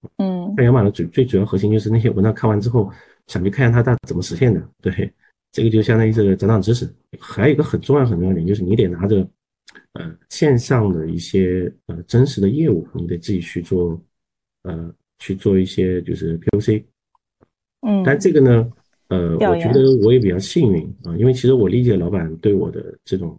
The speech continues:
Speaker 2: 呃，探索或者说这种都比较支持啊，都比较支持。但我也不辱使命啊，基本上每次
Speaker 1: 嗯。
Speaker 2: 吹过了牛逼，到后面还是，呃，都基本的还是都能实现。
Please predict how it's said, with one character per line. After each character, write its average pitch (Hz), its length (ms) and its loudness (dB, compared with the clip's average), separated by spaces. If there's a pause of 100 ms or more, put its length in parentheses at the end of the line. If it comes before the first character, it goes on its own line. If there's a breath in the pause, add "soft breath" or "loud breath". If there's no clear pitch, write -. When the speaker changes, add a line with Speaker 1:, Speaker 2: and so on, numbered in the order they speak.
Speaker 2:
呃， 90 100 -12 (220)
探 113 260 0
索 82 220 -6
或 90 160 -4
者 92 80 -6
说 95 240 0 (180)
这 - 140 -10
种 - 180 -10 (800)
都 120 120 4
比 127 120 -4
较 95 160 -2
支 117 180 0
持 - 180 -4 (320)
啊， - 160 -18
都 - 100 -20
比 92 80 -4
较 85 100 -6
支 92 140 -8
持。 - 180 -14 (160)
但 107 140 2
我 104 140 6
也 104 100 4
不 98 120 0
辱 113 140 4
使 110 160 -4
命 95 200 2
啊， 82 120 -6 (320)
基 - 140 -10
本 101 100 -2
上 95 140 2
每 82 100 -6
次 90 260 0
Speaker 1:
嗯。 214 380 -2 (180)
Speaker 2:
吹 - 160 0
过 117 120 4
了 107 60 4
牛 92 140 2
逼， 101 240 2
到 101 160 -2
后 98 120 -2
面 95 200 2
还 87 140 -8
是， 90 240 -4 (280)
呃， 85 200 -12 (420)
都 98 260 0
基 98 120 -6
本 98 140 0
的 82 60 -6
还 87 120 -8
是 95 80 -8
都 95 140 -2
能 95 100 0
实 - 140 -10
现。 87 200 -6